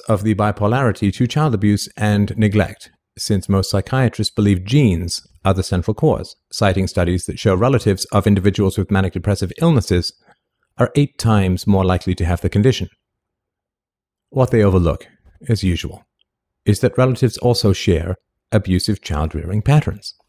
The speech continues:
Medieval clerics themselves said most people suffered from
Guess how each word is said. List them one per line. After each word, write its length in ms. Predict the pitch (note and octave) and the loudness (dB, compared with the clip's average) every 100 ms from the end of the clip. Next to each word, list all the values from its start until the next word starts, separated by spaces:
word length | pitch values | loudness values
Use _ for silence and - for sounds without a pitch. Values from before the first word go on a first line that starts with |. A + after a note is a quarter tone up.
| _ _ _ _ _ _ _ _ _ _ _ _ _ _ _ _ _ _ _ _ _ _ _ _ _ _ _ _ _ _ _ _ _ - | _ _ _ _ _ _ _ _ _ _ _ _ _ _ _ _ _ _ _ _ _ _ _ _ _ _ _ _ _ _ _ _ _ -4
Medieval 400 | E3 F#3 F3 D3 | 0 2 2 0
clerics 420 | - C3+ A2+ G2+ | 0 0 0 -2
themselves 840 | - G#2 - - A#2+ G2 F#2+ - - | 0 0 0 0 0 0 -2 -4 -2
said 180 | B2 | -2
most 220 | C#3+ F3 - | 0 -2 -2
people 200 | D#3 A#2+ | -2 -2
suffered 360 | - A#2+ A#2+ | -2 -2 -2
from 440 | - A#2 G#2 F#2+ | 0 0 2 0